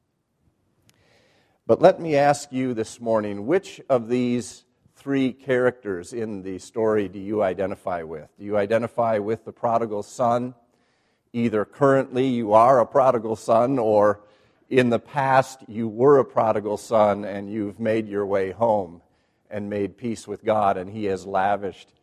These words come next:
his grace upon you. Maybe you are the older brother. You've served the Lord for a lot of years, and you find this hardness in your heart that you don't like, but nevertheless,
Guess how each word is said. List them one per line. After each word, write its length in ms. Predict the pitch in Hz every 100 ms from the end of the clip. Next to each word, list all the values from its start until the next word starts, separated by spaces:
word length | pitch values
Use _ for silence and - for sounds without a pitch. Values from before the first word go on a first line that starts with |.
| _ _ -
his 200 | 104 90
grace 400 | 101 95 - -
upon 420 | - 107 98 95
you. 200 | 87 78 _ _ _ _ -
Maybe 300 | 117 147 147
you 260 | 135 139 131
are 240 | 123 120
the 180 | 113 117
older 340 | 123 127 117
brother. 440 | 104 127 120 87 - _
You've 240 | 113 110 98
served 360 | - 135 123
the 80 | 113
Lord 400 | 117 123 127 113
for 160 | - 113
a 40 |
lot 280 | 107 120 117
of 100 | 107
years, 480 | 123 123 127 120 113
and 320 | 107 104 104 _ _ _ _
you 160 | 107 113
find 460 | - 127 120 113
this 160 | 98 -
hardness 840 | - 139 131 123 131 131 - - _ _ _ _ 127
in 160 | 120
your 160 | 110 104
heart 420 | - 127 123 127 104
that 180 | 101 - _ _
you 100 | 113
don't 300 | 104 127 -
like, 440 | 113 123 127 135 -
but 160 | 110
nevertheless, 840 | 113 123 113 110 117 123 120 -